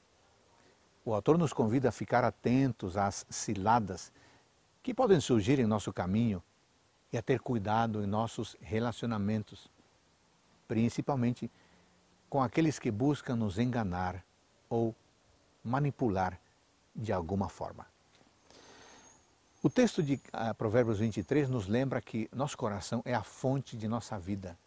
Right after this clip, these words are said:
e que devemos protegê-lo das tentações e das más influências.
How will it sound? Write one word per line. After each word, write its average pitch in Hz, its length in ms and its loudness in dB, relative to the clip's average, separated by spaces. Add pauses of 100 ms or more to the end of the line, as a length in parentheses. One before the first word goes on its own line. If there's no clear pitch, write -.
(1040)
e 113 80 0
que 127 120 2
devemos 117 360 2
protegê-lo 135 680 0 (360)
das 104 180 0
tentações 113 840 -4 (500)
e 135 80 -2
das 113 260 -4
más 110 360 0
influências. 98 800 -4